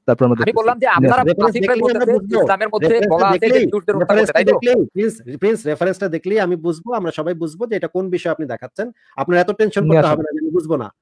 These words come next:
Speaker 3: কোন বিষয়ে রেফারেন্স দেখাচ্ছেন, বুঝবো না, এত বোকা তো না ভাই আমরা। আপনি রেফারেন্সটা
Speaker 1: নিয়ে আসেন, নিয়ে
Speaker 3: স্ক্রিনে
Speaker 1: আসেন,
Speaker 3: আনেন,
Speaker 1: নিয়ে আসেন।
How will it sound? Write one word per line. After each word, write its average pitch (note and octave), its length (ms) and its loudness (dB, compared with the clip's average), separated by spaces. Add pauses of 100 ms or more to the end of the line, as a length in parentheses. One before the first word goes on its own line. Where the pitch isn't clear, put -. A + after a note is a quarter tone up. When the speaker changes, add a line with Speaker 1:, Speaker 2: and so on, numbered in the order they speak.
(160)
Speaker 3:
কোন E3+ 160 2
বিষয়ে E3 200 0
রেফারেন্স D3 280 -2
দেখাচ্ছেন, C3 320 -6
বুঝবো F#3+ 260 -2
না, G3 100 0
এত F#3 140 -2
বোকা F#3+ 240 -2
তো F3+ 120 -6
না D3+ 180 -2
ভাই A2 160 -8
আমরা। G#2+ 260 -14 (280)
আপনি D3 220 -2
রেফারেন্সটা D#3+ 300 0
Speaker 1:
নিয়ে D#3 140 4
আসেন, A#2+ 120 -2
নিয়ে A#2+ 120 2
Speaker 3:
স্ক্রিনে F3 160 0
Speaker 1:
আসেন, - 120 0
Speaker 3:
আনেন, B2+ 60 0
Speaker 1:
নিয়ে A#2+ 120 -4
আসেন। A#2+ 140 -16